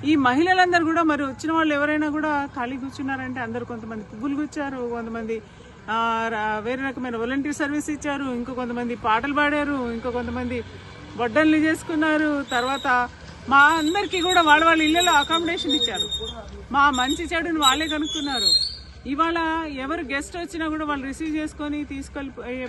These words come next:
పరిస్థితి తీసుకొచ్చారని అంటే అసలు మహిళ తలుచుకుంటే ఏది సాధ్యం కాదన్నది మళ్ళీ ఇంకోసారి ఇక్కడ నిర్మి-, ఆ, నిరూపించబడ్డది. ఇక్కడ మహిళలకి ఉన్నంత కమిట్మెంట్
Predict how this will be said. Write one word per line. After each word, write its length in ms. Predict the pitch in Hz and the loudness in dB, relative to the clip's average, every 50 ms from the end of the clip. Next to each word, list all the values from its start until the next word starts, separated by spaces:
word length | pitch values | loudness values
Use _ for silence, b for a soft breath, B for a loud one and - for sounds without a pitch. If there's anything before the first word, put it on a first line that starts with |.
| - | -8
పరిస్థితి 460 | 240 240 247 262 - 277 247 262 262 240 | -8 -8 -8 -10 -10 -12 -10 -10 -10 -10
తీసుకొచ్చారని 680 | 247 254 - - 262 240 254 254 233 226 226 220 226 | -10 -10 -10 -10 -12 -10 -8 -8 -8 -8 -8 -10 -10
అంటే 220 | 233 240 359 415 381 - B B B B B B - - - - 254 | -10 -8 -10 -10 -10 -12 B B B B B B -20 -20 -10 -8 -6
అసలు 360 | 311 - 311 294 302 285 247 | -4 -2 -2 -2 -2 -2 -4
మహిళ 520 | 240 240 240 254 277 302 302 302 302 294 | -4 -2 -2 -2 0 0 0 0 0 -2
తలుచుకుంటే 800 | 285 - - 262 254 254 247 - - - 262 254 233 254 247 220 | -4 -6 -6 -6 -6 -6 -8 -12 -14 -12 -12 -10 -10 -8 -8 -8
ఏది 300 | 214 226 240 247 233 254 | -8 -8 -8 -8 -8 -10
సాధ్యం 500 | - - 220 196 185 190 226 233 226 214 | -8 -8 -8 -8 -6 -6 -8 -8 -6 -6
కాదన్నది 460 | 208 202 208 214 220 214 214 208 220 | -6 -6 -6 -6 -6 -8 -10 -10 -10
మళ్ళీ 280 | 214 208 185 190 214 233 | -8 -8 -8 -6 -6 -6
ఇంకోసారి 360 | 247 233 254 247 269 226 220 | -6 -6 -8 -8 -8 -8 -8
ఇక్కడ 180 | 214 - 226 | -8 -8 -10
నిర్మి-, 360 | 214 208 202 202 214 214 202 - | -10 -10 -10 -10 -12 -12 -12 -12
ఆ, 280 | - 190 190 185 185 | -12 -12 -10 -10 -10
నిరూపించబడ్డది. 840 | 185 190 196 202 226 220 - 226 208 220 208 208 202 196 220 247 381 359 - B B B B B B B B - - | -10 -10 -10 -10 -10 -10 -10 -10 -10 -10 -10 -10 -8 -6 -6 -6 -6 -8 -12 B B B B B B B B -16 -16
ఇక్కడ 280 | - - - 349 349 | -14 -8 -4 -2 0
మహిళలకి 640 | 330 277 269 262 240 302 302 311 302 285 262 - 294 | 0 0 0 0 0 0 0 0 -2 -4 -6 -8 -8
ఉన్నంత 340 | 277 269 254 254 247 247 240 | -6 -6 -6 -6 -8 -8 -10
కమిట్మెంట్ 680 | 233 - 247 254 294 311 - - 277 254 240 233 226 | -10 -6 -4 -2 -2 -4 -4 -6 -8 -8 -8 -10 -8